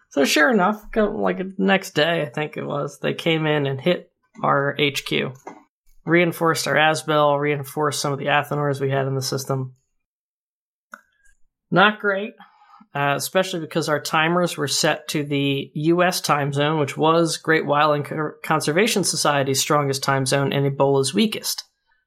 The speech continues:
But now that Conservation Society was gone, Ebola, within the past week or two, had recruited a U S time zone. Now Ebola was massively stronger in this time zone, and our new allies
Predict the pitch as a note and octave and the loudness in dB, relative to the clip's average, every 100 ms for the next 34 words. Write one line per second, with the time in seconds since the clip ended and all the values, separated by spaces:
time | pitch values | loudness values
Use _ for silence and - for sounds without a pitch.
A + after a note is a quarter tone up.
0 | _ D3+ D#3 D#3 D3+ - G3+ G3+ F3+ E3+ | _ -2 2 2 0 2 0 0 -2 0
1 | E3+ D3 C#3+ D#3 D3 C#3 C3+ C3+ F#3 D#3+ | 0 -4 -2 0 2 2 -2 0 2 2
2 | C3+ B2+ C#3 D#3 E3 D#3+ D3 C#3+ D3 C#3+ | 0 -4 -4 2 4 4 4 2 -4 -4
3 | C#3 C#3 C#3+ C3+ D3 F3 E3 C#3+ C#3+ C3+ | -6 -2 -4 -2 -2 0 -2 -2 0 2
4 | C#3 C#3 C3+ - G#3+ A3+ E3 C3+ C3+ D3 | 0 -2 -4 0 2 4 2 2 0 2
5 | D3+ C#3+ - E3+ F3+ E3+ C#3 C#3 D3 - | 2 0 0 2 4 2 0 -2 -6 -8
6 | _ _ _ _ - D3+ D#3 D3+ C#3+ C#3+ | _ _ _ _ -2 2 4 2 2 2
7 | D3 C#3 C#3+ D3 D#3+ E3+ E3+ D3+ C#3+ C3+ | 2 0 -2 0 2 2 2 -2 -2 -2
8 | - D3 C#3+ C#3 C#3 C#3 C3+ - C#3+ C#3 | 0 0 2 0 -4 -4 -6 -4 -2 0
9 | C3+ C#3 C#3 C#3+ C#3+ C#3+ E3 D#3+ F3 F#3 | 0 0 0 -2 0 2 2 4 4 4
10 | C3 C3 C3+ C3+ | 2 0 -4 -8